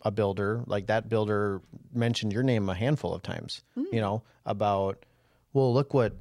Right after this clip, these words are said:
Speaker 1: look what she did." And I'm like,
Speaker 2: <laughs>
Speaker 1: "It's not even her listing."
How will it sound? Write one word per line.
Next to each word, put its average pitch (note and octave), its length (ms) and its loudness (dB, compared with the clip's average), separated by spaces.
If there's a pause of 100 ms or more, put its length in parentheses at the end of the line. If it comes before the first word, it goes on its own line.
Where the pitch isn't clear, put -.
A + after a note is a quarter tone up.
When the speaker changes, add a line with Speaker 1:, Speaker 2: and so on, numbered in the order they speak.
(100)
Speaker 1:
look C#3 180 -2
what A2 100 2
she G3+ 220 -4
did." - 240 -4 (640)
And A#3+ 280 0
I'm B2+ 100 6
like, A#2+ 200 2
Speaker 2:
<laughs> - 300 -10
Speaker 1:
"It's - 140 -20
not G3 100 -2
even G3 120 2
her F#3 120 2
listing." D#3+ 420 2